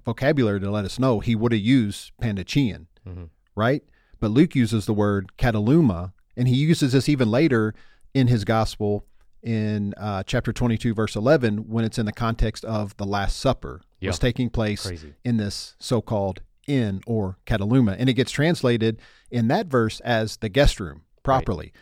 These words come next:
Speaker 1: So why would we translate it guest room there and translate it as inn in the Christmas story?
Speaker 2: Right.
Speaker 1: See, according to New, New Testament scholar Stephen Carlson,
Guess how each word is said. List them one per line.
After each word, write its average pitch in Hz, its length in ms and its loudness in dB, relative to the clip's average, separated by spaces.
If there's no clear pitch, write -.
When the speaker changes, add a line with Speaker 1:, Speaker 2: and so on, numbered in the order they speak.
Speaker 1:
So - 120 -2
why 120 160 4
would 160 160 4
we 135 100 2
translate 120 460 0
it 104 100 -4
guest 127 320 -2
room 110 400 0
there 113 480 2
and 113 340 -2
translate 117 440 -2
it 104 80 -4
as 95 200 -6
inn 110 480 -2
in 113 100 -2
the 107 80 -4
Christmas 104 380 -6
story? 98 400 -2
Speaker 2:
Right. 87 260 -10
Speaker 1:
See, 156 220 2
according 180 360 4
to - 120 -2
New, 135 160 4
New 147 160 4
Testament 135 380 0
scholar 104 560 -4
Stephen 131 400 -2
Carlson, 98 480 -2